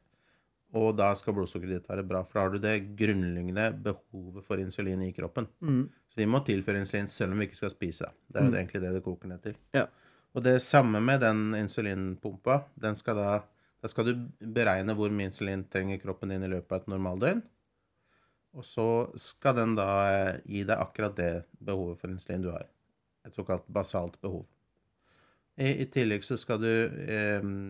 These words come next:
Speaker 1: hvis du spiser, hvis jeg spiser da, med den pumpa, så kan jeg legge inn hvor mye jeg spiser, i form av, jeg vet ikke helt,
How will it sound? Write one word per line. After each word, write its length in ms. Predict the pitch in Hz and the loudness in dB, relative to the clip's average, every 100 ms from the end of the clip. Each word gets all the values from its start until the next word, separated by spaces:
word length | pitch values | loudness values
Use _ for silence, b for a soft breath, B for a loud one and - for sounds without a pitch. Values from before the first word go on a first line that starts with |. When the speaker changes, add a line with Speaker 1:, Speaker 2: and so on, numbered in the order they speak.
| 104 | -8
Speaker 1:
hvis 160 | 101 101 | -8 -6
du 80 | 120 | -8
spiser, 420 | - 104 95 - | -6 -6 -4 -6
hvis 120 | 104 | -6
jeg 80 | 110 | -6
spiser 400 | - 113 127 202 | -4 -4 -2 -2
da, 60 | - | -2
med 140 | 123 | -2
den 100 | 117 | 0
pumpa, 300 | 110 95 - - _ _ _ _ _ _ _ | 0 -4 -6 -10 _ _ _ _ _ _ _
så 160 | - 123 | -4 0
kan 160 | 147 151 | 2 6
jeg 80 | 143 | 6
legge 240 | 110 101 | 4 2
inn 80 | 101 | 0
hvor 140 | 101 101 | 2 0
mye 140 | 90 | -2
jeg 80 | 90 | -4
spiser, 400 | 87 80 90 85 - | -6 -6 -6 -8 -12
i 60 | 98 | -8
form 260 | 98 95 95 | -4 -2 -2
av, 380 | 95 95 92 | 0 0 -2
jeg 80 | 76 | 2
vet 180 | 101 95 | 2 2
ikke 160 | - 98 | -2 0
helt, 220 | 92 87 | 0 -2